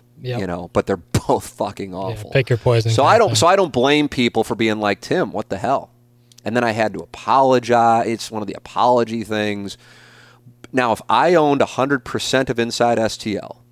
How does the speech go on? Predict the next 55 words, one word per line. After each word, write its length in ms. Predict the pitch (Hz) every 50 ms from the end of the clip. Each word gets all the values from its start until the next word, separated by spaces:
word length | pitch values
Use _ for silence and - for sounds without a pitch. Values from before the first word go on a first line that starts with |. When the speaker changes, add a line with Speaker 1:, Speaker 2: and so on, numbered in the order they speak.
| _ _ _ _ _ _ _
Speaker 2:
and 100 | - -
I 80 | 98 113
didn't 160 | 117 123 127
have 140 | 127 120 110
business 340 | - 160 151 - - - -
partners, 500 | - - 82 - - - - - - - _ _ _ _ _ _ _ _ _ _ _ _ _
there 200 | - 113 123 131
is 140 | 131 123 113
a 100 | 117 110
chance, 720 | - - - - 165 170 127 - - - - - - - _ _ _ _ -
I'm 100 | 98 95
not 180 | 104 104 95
saying 280 | - - 110 98 92 92
that 80 | 87 80
I 60 | 80
would 220 | 85 95 110 117 -
have, 300 | - - - 98 - - _ -
'cause 280 | - 87 82 - - _ _ _ _ -
you 120 | - 90
know, 160 | - 76 - - - _
I 140 | - - 90
don't 100 | 87 85
know. 160 | 85 80 - -
And 100 | - 104 110
I, 40 | 110 110 101
I'm, 140 | 101 104 -
I, 80 | 101 101
you 260 | 87 90 78 98 95
know, 140 | 87 85 95
I'm 220 | 92 92 90 87 _ _ _ -
younger 400 | - 92 95 101 107 98 101 101
then, 460 | 95 101 101 101 98 95 98 98 95 -
and 420 | - 90 90 87 87 90 90 90 87
things 220 | 95 95 92 82
are 60 | 82
different 440 | - - 98 101 - - 104 92 -
then 240 | - 95 98 98 98
than 80 | 95 87
they 100 | 80 64
are 120 | 52 57
now, 400 | - 104 120 117 110 110 110 101
and 100 | 87 90
so 180 | - - 101 98
on 60 | 92
and 80 | 90 87
so 200 | - - 98 90
forth. 340 | - - 87 90 92 92 - _ _ - - - - - - - _ - _ _ _ -
There 180 | 104 107 113
is 100 | 110 101
a 80 | 110 101
chance 560 | - - - - - 147 147 139 117 104 -
I 100 | 101 95 87
handle 320 | 92 92 92 85 82 -
it 80 | - -
differently. 520 | 87 80 - - - - - - - -